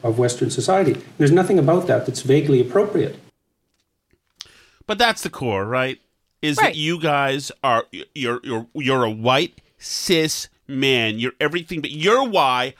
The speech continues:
Speaker 2: I can't have ful-, fu-, fulfillment and other people can't
Speaker 3: Mm-hmm.
Speaker 2: either, because you've gone and taken all the good stuff and used your power, et cetera. It's you specifically. The rest of us are vi-, victims,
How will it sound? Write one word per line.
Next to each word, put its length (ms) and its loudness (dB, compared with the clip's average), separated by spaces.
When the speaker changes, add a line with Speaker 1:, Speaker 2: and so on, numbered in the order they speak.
Speaker 2:
I 200 0
can't 360 -4
have 260 -2
ful-, 220 -6
fu-, 360 -4
fulfillment 580 -4
and 140 0
other 200 0
people 260 -10
can't 260 -2
Speaker 3:
Mm-hmm. 80 -4
Speaker 2:
either, 200 -10
because 440 -4
you've 300 -2
gone 300 0
and 100 -6
taken 300 -2
all 140 0
the 60 -4
good 220 -4
stuff 280 -2
and 80 -8
used 220 -4
your 100 -8
power, 360 0
et 120 -4
cetera. 380 -4
It's 260 -2
you 220 -4
specifically. 800 -6
The 80 0
rest 200 2
of 80 -8
us 120 -2
are 60 2
vi-, 240 0
victims, 600 -4